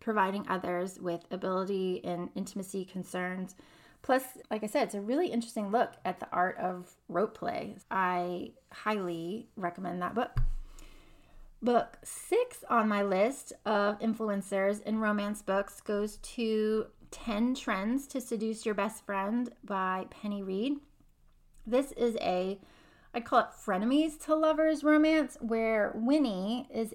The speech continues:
a public school teacher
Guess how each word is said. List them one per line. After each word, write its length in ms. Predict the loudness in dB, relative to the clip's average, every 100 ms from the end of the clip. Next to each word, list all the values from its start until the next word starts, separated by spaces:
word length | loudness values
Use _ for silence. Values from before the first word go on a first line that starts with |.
| -4
a 400 | -2 0 -2 -4 -14 -20 _ _ _ -20
public 400 | -6 -2 0 0
school 300 | -4 -4 -2
teacher 640 | -4 -10 -8 -4 -2 -4